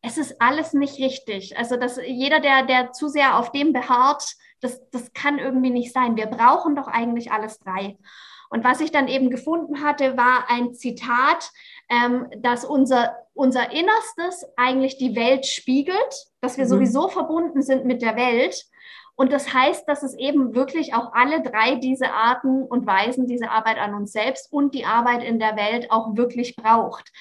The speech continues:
Speaker 1: Aber, und das war für mich auch echt nochmal so ein, so ein entspannter werden, ein Loslassen, du musst nicht alles gleichzeitig machen.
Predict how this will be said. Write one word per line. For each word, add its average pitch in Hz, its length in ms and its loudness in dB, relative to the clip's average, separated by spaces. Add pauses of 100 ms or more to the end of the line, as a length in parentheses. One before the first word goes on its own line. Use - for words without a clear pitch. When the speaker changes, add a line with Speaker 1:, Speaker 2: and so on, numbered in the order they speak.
(220)
Speaker 1:
Aber, 311 560 8 (200)
und 262 200 0
das 311 160 0
war 269 120 4
für 269 120 -2
mich 302 260 0
auch 233 120 -8
echt 233 200 -8
nochmal 254 260 0
so 233 140 -2
ein, 214 180 -6 (680)
so - 140 2
ein 254 140 4
entspannter 254 600 2
werden, 302 280 4
ein 220 200 -2
Loslassen, 294 760 0 (360)
du 254 100 2
musst 269 340 2
nicht 262 240 0
alles 233 380 -2
gleichzeitig 196 640 -12
machen. - 360 -20